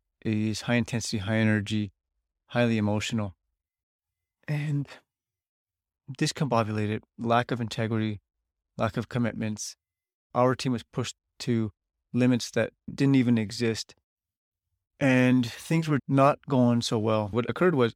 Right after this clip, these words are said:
we received a phone call that our site supervisor, our lead foreman, was inappropriate and no longer welcomed on site. And that obviously sets off a lot of triggers. The underpin message, one guy told another guy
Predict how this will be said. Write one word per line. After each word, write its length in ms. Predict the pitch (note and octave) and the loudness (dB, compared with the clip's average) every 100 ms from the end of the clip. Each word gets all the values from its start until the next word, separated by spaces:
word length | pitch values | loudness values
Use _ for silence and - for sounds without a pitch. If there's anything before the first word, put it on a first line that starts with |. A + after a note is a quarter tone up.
| - | -4
we 160 | C#3+ F#3 | -4 -2
received 320 | F#3 D3+ A#2+ | -2 -2 -2
a 40 | |
phone 280 | - A#2 A#2 | -2 -2 -2
call 300 | G#2+ G#2 C3+ _ _ _ _ _ _ _ _ _ _ C#3+ | -6 -8 -10 _ _ _ _ _ _ _ _ _ _ -6
that 260 | A#2 A2 - _ _ _ _ _ _ _ _ _ _ - | -2 -2 -4 _ _ _ _ _ _ _ _ _ _ -4
our 100 | A#2 | -4
site 260 | A2+ C3 A#2+ | 0 0 0
supervisor, 680 | B2+ A#2 A#2 A2 A2+ G#2+ - | 0 0 0 -2 -4 -4 -6
our 360 | - G#2+ - A2 | -8 -8 -8 -6
lead 180 | B2 B2+ | -4 -4
foreman, 500 | - A#2+ A#2 A2+ A2 _ _ _ _ _ _ | -4 -2 0 0 -2 _ _ _ _ _ _
was 220 | B2+ A2 A#2+ | -8 -4 0
inappropriate 680 | A#2 - A2+ A#2 A2 A2 - | -2 0 -2 0 2 0 -2
and 160 | A2 | -2
no 100 | G#2+ | 0
longer 240 | A2+ A2 G#2 | 2 2 0
welcomed 380 | G#2+ G#2 A2+ G#2 | -2 -4 -4 -6
on 140 | G#2 | -8
site. 360 | - A2+ - - _ _ _ _ _ _ _ _ _ - | -6 -8 -8 -14 _ _ _ _ _ _ _ _ _ -4
And 100 | B2+ | 2
that 80 | C#3 | 6
obviously 360 | C3 B2 - A2+ | 6 4 -4 -4
sets 220 | A#2 - | -6 -2
off 160 | A2+ | -2
a 20 | A2+ | 0
lot 140 | G#2 | -2
of 80 | G2+ | -2
triggers. 400 | - G#2 G#2 - _ _ _ _ _ | -6 -6 -6 -14 _ _ _ _ _
The 160 | A#2+ A#2 | -4 -2
underpin 360 | B2 C3 C3 A#2 | 0 0 2 2
message, 420 | A2+ A#2+ A2 - | 2 -2 -8 -6
one 180 | G#2+ A#2 | -2 0
guy 120 | A2+ | 0
told 300 | G#2+ A#2 A2 | 0 -4 -2
another 260 | A2 G#2+ A2 | 0 0 2
guy 220 | G#2+ | 2